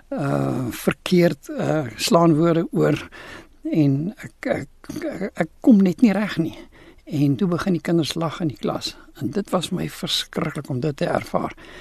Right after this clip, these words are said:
Veral die meisies. Jy weet mos, ouens mos nou 'n bietjie aflaf op daai stadium in jou lewe en jy wil daarom nou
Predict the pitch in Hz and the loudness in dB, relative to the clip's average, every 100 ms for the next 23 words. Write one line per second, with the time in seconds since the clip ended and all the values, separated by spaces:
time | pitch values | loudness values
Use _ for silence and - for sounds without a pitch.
0 | - - 269 165 131 - 175 117 302 311 | -6 2 4 4 2 -2 -2 0 4 6
1 | - - 175 208 180 160 156 156 123 123 | 6 4 4 4 2 2 4 4 4 4
2 | 160 - 160 165 147 - 156 156 151 151 | 2 2 -6 -4 -4 0 2 4 4 4
3 | 147 156 156 151 170 262 226 185 202 185 | 4 2 2 2 2 2 2 4 4 4